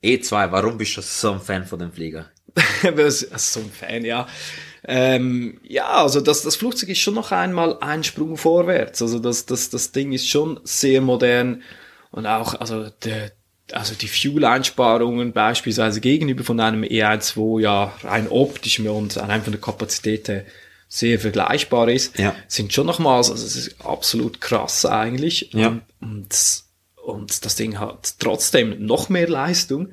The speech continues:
Speaker 1: <laughs>
Speaker 2: auch gegenüber einem Fokker, also da das sind, das sind, das sind Welten. Das sind wirkliche Welten.
Speaker 1: Ich habe gehört, ein E eins mit Turbo, also ich glaub, sechs, also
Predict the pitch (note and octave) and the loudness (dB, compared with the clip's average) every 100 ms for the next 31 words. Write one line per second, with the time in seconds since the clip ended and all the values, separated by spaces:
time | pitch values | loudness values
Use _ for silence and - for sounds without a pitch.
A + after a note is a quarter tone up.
0 | - G#2+ G2+ D#3+ - F3 E3+ E3+ D#3 C#3+ | -8 -4 4 4 6 4 6 6 6 6
1 | C3+ A#2+ C3+ E3+ - C3 A#2+ A#2 A#2 A2+ | 4 2 2 2 2 2 2 2 2 2
2 | A2+ - - - - _ A2+ A#2+ A2 A2 | -2 -18 -20 -18 -20 _ 0 0 0 -2
3 | A2 G#2+ G#2+ A2+ G#2+ G#2 B2 B2+ G2 F2+ | -2 -2 -2 -2 0 2 2 -2 -10 -12
4 | _ - B2 B2 C3 A#2+ A2 A2 F#2+ G2 | _ -6 -2 -4 -4 -6 0 2 2 2
5 | F#2 F#2 F#2+ F#2 F2+ F2 - G2+ F#2+ F2 | 4 4 2 0 -4 -6 -4 0 2 4
6 | G2 G2 F#2+ - F#2 F2 - G#2 G2 F2 | 4 0 -4 -2 -2 -4 4 6 6 4
7 | F2+ F#2 E2+ - - G2+ - - - F#2 | 2 -2 -2 -6 0 0 0 -6 -4 0
8 | F2+ | 0